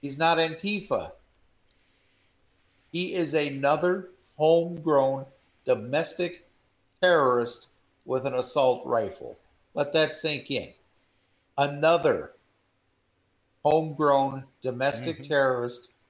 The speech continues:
Speaker 1: with an assault rifle.
Speaker 2: Right. And, and
Speaker 1: That's all
Speaker 2: again,
Speaker 1: it was.
Speaker 2: and again, school's not open.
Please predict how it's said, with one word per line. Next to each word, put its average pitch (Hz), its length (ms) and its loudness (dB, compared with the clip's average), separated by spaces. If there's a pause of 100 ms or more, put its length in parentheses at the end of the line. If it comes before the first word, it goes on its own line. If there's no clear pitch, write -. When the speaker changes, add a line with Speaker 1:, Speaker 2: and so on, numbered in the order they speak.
(440)
Speaker 1:
with 123 180 -4
an 143 100 -4
assault 143 460 2
rifle. 107 420 -4 (1800)
Speaker 2:
Right. 180 260 -4 (1500)
And, 147 260 0
and 165 140 0
Speaker 1:
That's 156 80 4
all 143 100 6
Speaker 2:
again, 139 160 6
Speaker 1:
it - 20 -2
was. - 300 -4 (520)
Speaker 2:
and 139 160 2
again, 127 600 -2 (1120)
school's 143 420 -10
not 110 200 -6
open. 98 420 -16